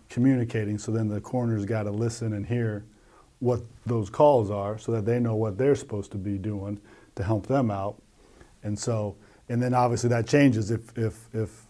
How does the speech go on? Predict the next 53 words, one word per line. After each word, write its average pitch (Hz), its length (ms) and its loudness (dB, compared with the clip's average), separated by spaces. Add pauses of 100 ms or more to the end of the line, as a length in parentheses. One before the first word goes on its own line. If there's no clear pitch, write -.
if 107 200 -6
Sean's, 120 480 0 (180)
you 123 100 0
know, 107 300 -4
a 110 80 -4
corner 131 460 2
and 110 160 0
base 123 420 2
and 117 80 0
then 117 100 0
he 113 80 2
moves 117 280 2
to 110 100 -4
nickel, 110 560 0 (800)
you 117 80 0
know, 104 100 0
that's 113 160 0
a 117 60 0
whole 117 200 6
nother 117 440 0 (840)
thing 143 200 8
that 127 100 6
he's 120 120 8
gotta 120 280 6
know 120 340 6
and 110 160 2
learn. 127 540 2 (1160)
A-, 135 120 -10 (120)
and 117 220 -2
it's 110 180 -2
just, 120 480 -2
uh, 107 300 -2 (480)
it's, - 240 -8
it's, 120 180 -4
it's 127 240 -2
really 131 220 4
a 113 80 0
lot. 117 320 2
Well, 123 160 -4
I 120 100 -2
had 117 200 -2
a 101 180 -10 (160)
coach 120 300 -2
that 113 100 -2
I 110 120 -2
used 107 240 -4
to 107 60 -6
work 107 220 -6
for 104 240 -6
that 101 160 -8
really 110 300 -2
said 104 320 -6
that 101 260 -6